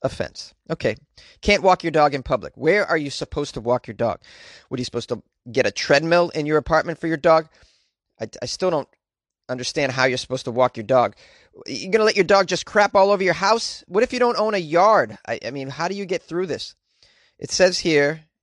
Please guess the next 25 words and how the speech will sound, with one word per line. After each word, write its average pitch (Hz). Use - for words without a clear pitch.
if 143
you're 143
captured 147
again, 131
you 131
can 127
face -
fines 135
of 127
about 123
seven 143
to 139
thirty 135
dollars. 110
A 147
third 220
violation 135
will 131
result 135
in 135
the 123
confiscation 170
and 127
death 143
of 127